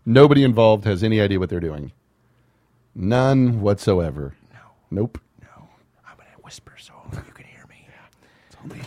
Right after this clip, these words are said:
Speaker 2: I told a guy to take out forty feet of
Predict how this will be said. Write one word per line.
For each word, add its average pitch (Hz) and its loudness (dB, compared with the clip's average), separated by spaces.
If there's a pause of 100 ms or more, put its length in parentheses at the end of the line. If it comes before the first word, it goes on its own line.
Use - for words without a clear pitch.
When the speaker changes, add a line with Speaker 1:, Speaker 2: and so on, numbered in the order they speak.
Speaker 2:
I - -20
told - -20
a - -20
guy - -20 (180)
to - -20
take - -20 (120)
out - -20
forty - -20 (320)
feet - -20 (1160)
of - -20